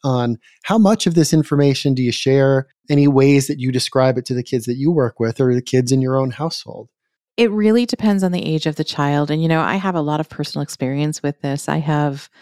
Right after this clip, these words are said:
Speaker 2: um, I have been dealing with evaluation results in our household for, holy moly, eighteen years, something like that. So I've had a span of young to older kids. And, you know, when they're much younger, it's just a matter of saying, like,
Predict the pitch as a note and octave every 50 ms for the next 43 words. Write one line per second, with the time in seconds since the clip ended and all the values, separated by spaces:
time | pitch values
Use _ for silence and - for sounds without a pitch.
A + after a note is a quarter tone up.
0 | _ _ _ _ _ _ _ _ _ - - D#3 C#3+ C#3+ C#3+ C#3+ - - _ -
1 | D3+ F3+ F3+ F3+ F#3+ E3+ E3 - D#3+ D#3 D3+ D3+ D3 D3+ D3 - - _ _ _
2 | _ _ _ _ _ _ _ - D#3 D3 D#3+ D#3 E3 E3 E3 E3 D#3+ D3+ D3 D3+
3 | C#3+ D3 D3 D3 D3+ D3+ D3+ D3+ D3+ - - - D#3 D3+ D3 - C#3 C#3 - -
4 | D3 C#3+ C#3+ D3 D3 C#3 C#3+ C#3 C#3+ - - - C#3+ C3+ C#3 C#3 - - - C#3+
5 | C#3+ C3+ C3+ D3+ - _ - - - _ _ _ - - - G#3+ G#3+ G#3 G#3+ G#3
6 | G3+ F#3 F3 E3 D#3 D3+ - - D#3 E3+ - - F3+ F3+ F3 F3 E3+ F3+ F#3+ A3
7 | - - F3 F3+ F3+ E3+ F3 F3+ F3+ - F#3 G3 G#3+ - - D3+ C#3+ F3+ D#3+ C#3+
8 | D3+ C3+ - - - E3+ E3 D#3+ E3 D#3+ D#3 D3+ D3 D3+ D3 D3+ D3+ D3+ D#3 D#3
9 | D#3+ D#3+ D#3+ D#3 D3 - - - D3 C#3+ C#3+ - - D3+ D3+ D#3 D3+ C#3+ - D#3+
10 | - - F#3+ F3+ - - _ - - - - - - - - - - _ _ -
11 | F#3 F#3 F3 F3+ F3+ F3 - - _ _ _ _ _ _ _ _ _ - G3+ G#3+
12 | G#3 G3+ G#3 G3+ G3+ G3 G3 G3 G3+ F#3+ - F#3+ F#3 F#3+ A3+ B3 A3+ F3+ E3 E3+
13 | E3+ - - F3 E3+ - - - G3 G3 - G#3 F#3 F#3 E3+ E3+ F3 E3+ E3 -
14 | - F3 E3 E3 E3 D#3+ D#3+ D#3+ D#3 D#3 D#3 - - -